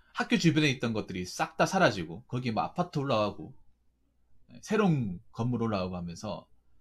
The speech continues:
오히려 막 그런 것들이, 야, 정말, 야, 멋있어졌다는 생각보다는, 와, 그래도 추억 생각해서 여기 왔는데 많이 변했네. 역시 세월의 무게는 이겨낼 수 없구나라는 것을 많이 느꼈을 거예요.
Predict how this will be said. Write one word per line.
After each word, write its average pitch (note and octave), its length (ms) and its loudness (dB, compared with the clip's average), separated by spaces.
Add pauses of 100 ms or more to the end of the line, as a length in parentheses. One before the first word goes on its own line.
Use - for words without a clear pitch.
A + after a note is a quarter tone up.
(440)
오히려 D#3+ 280 2
막 C3 140 0
그런 F3+ 200 4
것들이, E3+ 240 -2
야, F#2 160 0
정말, B2 380 0 (1200)
야, D2 240 -6
멋있어졌다는 F3 600 4
생각보다는, C3+ 600 0 (600)
와, G2 300 0
그래도 C3 280 -2
추억 G#3+ 240 4
생각해서 E3+ 460 0
여기 A2+ 120 -2
왔는데 G#2 560 -2 (1700)
많이 B2+ 200 2
변했네. F2+ 640 -2 (1120)
역시 A#2+ 160 -4
세월의 E3+ 400 4
무게는 A2+ 300 0
이겨낼 C3+ 340 -2
수 - 120 -6
없구나라는 A#2+ 520 -2
것을 G#2 240 -4
많이 F2 200 -2
느꼈을 A#2+ 400 -4
거예요. D#2 220 -12